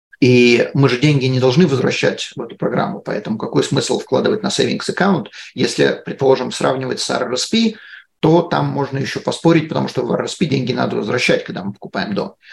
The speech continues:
В этой программе деньги возвращать не надо. Поэтому, если мы собираемся покупать дом, на savings аккаунт я бы не видел особого смысла,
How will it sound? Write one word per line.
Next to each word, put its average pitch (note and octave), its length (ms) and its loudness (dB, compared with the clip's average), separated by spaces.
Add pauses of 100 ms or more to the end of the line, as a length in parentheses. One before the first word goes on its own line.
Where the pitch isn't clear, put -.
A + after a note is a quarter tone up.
В A2 100 -2
этой C#3+ 160 2
программе D3 360 0
деньги C3+ 220 -2
возвращать B2+ 420 -2
не C#3 60 0
надо. - 280 -2 (320)
Поэтому, A#2+ 720 -2 (160)
если - 340 2
мы - 80 -2
собираемся - 480 -2
покупать - 300 -4
дом, F#3 260 2
на B2 240 -4
savings D3+ 320 0
аккаунт D3 380 -2
я C3 120 0
бы - 60 -6
не B2+ 100 -4
видел C3 280 0
особого - 320 -4
смысла, A2+ 520 -6